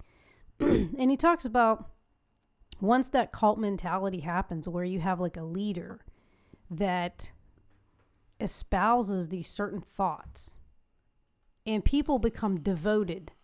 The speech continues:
to that leader and want to emulate their behavior,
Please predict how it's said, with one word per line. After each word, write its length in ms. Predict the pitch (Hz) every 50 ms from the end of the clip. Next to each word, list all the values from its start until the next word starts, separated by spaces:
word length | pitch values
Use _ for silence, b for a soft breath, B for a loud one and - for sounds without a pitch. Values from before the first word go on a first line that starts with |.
| _ _ _ _
to 220 | - - 247 254 233
that 300 | 233 220 196 190 - 175
leader 480 | 185 185 190 196 180 170 160 165 175 - - - _ _ _ _ _
and 180 | 214 208 208 202
want 200 | 220 240 330 -
to 180 | - 214 - -
emulate 540 | 208 208 233 240 226 208 190 190 180 170 _
their 100 | - 170
behavior, 640 | 160 180 170 - - 185 180 180 165 - - -